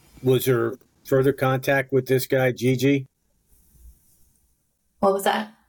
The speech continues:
Speaker 1: Was there further contact
Speaker 2: Oh.
Speaker 1: that you had with this guy, Gigi?
Speaker 2: Absolutely.
Speaker 1: And, and
Speaker 2: Yeah.
Speaker 1: who initiated the contact?
Speaker 2: It was back and forth. It was back and forth.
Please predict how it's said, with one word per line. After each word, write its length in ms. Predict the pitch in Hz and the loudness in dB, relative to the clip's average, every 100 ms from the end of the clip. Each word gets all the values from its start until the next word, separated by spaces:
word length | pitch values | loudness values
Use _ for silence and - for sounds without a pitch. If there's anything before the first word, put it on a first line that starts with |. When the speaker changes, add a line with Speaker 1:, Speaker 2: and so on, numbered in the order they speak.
| _ _ _ - | _ _ _ -2
Speaker 1:
Was 180 | 135 127 | 0 2
there 100 | 135 | 0
further 340 | 151 165 165 | 2 2 2
contact 720 | 135 139 143 - 143 139 - _ _ _ - | 0 0 0 0 -2 -2 -6 _ _ _ -6
Speaker 2:
Oh. 180 | - - | -4 -4
Speaker 1:
that 140 | 117 | -4
you 180 | 110 123 | 0 0
had 240 | 123 127 131 | 0 0 0
with 140 | 131 | 0
this 180 | 135 - | 0 0
guy, 200 | 135 123 | -2 -2
Gigi? 520 | 120 127 120 131 123 _ _ _ _ _ - | -2 -2 2 0 -2 _ _ _ _ _ -4
Speaker 2:
Absolutely. 920 | 220 220 220 208 127 196 180 175 - _ _ - | -4 -4 -4 0 0 -2 -4 -8 -12 _ _ -4
Speaker 1:
And, 100 | 135 | -2
and 60 | 135 | 0
Speaker 2:
Yeah. 60 | |
Speaker 1:
who 120 | 170 170 | 2 2
initiated 540 | 156 156 135 113 104 | 0 -2 -2 -2 -4
the 60 | 117 | -6
contact? 580 | 127 120 117 82 - _ _ _ _ _ _ - - _ _ _ | -2 -2 -4 -6 -8 _ _ _ _ _ _ -20 -20 _ _ _
Speaker 2:
It 260 | 247 269 294 | 0 2 0
was 200 | 311 277 | -2 -2
back 260 | 247 240 240 | -2 -2 -4
and 160 | 240 | -8
forth. 400 | 247 - - - _ _ _ _ _ - | -4 -4 -6 -16 _ _ _ _ _ -2
It 80 | 226 | 0
was 180 | 220 226 | 2 0
back 240 | 214 - | -2 -4
and 140 | 208 - | -8 -6
forth. 400 | 98 - - | -4 -4 -10